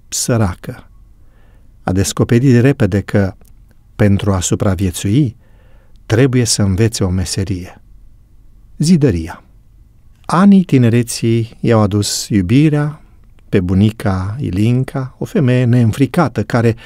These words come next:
a reușit să-și crească cei șapte copii singură. Vreme de șapte ani pe timpul concentrării bunicului meu pe front.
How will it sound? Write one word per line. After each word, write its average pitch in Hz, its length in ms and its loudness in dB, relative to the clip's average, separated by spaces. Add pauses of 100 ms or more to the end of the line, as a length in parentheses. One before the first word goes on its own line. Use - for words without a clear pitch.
(200)
a 104 100 -2
reușit 107 720 2
să-și - 380 -8
crească - 640 -2
cei 151 300 0
șapte - 720 -2
copii 147 480 0 (200)
singură. 87 720 -2 (540)
Vreme 127 420 2
de 131 100 2
șapte 180 540 0
ani 147 260 2
pe 117 140 -2
timpul 131 420 2
concentrării 120 760 2
bunicului 107 500 0
meu 107 220 2
pe - 140 -8
front. 98 500 -4